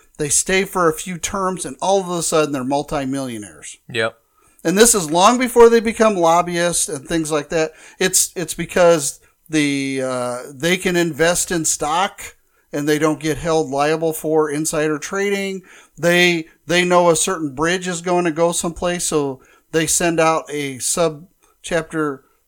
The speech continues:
Speaker 1: whatever corporation and, uh, or an L L C that they put together real quick and go buy all the farmland up so that when a new road goes through, they buy it for pennies on the dollar and they sell it back to the government for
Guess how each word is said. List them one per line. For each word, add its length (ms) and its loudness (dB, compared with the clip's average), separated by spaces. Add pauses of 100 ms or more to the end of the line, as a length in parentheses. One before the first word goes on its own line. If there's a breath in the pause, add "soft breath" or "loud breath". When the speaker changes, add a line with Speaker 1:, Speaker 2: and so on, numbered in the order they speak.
(100)
Speaker 1:
whatever 500 2
corporation 840 -2
and, 500 -6
uh, 260 -8
or 140 -10
an 80 -12
L 220 -4
L 140 -2
C 300 -6
that 180 -8
they 320 -4 (160)
put 160 -10
together 360 -4
real 140 0
quick 260 -4
and 120 -12
go 120 -2
buy 260 0
all 120 -2
the 80 -6
farmland 580 -2
up 280 -2 (220 loud breath)
so 180 -2
that 200 -2
when 160 -6
a 60 -6
new 180 -2
road 300 -2
goes 280 0
through, 360 -6 (300 soft breath)
they 120 2
buy 280 6
it 180 4
for 100 -10
pennies 400 -2
on 140 -4
the 80 -10
dollar 500 0 (260 loud breath)
and 140 -4
they 100 -2
sell 260 2
it 60 -6
back 220 -2
to 120 -6
the 80 -6
government 500 -6
for 320 -10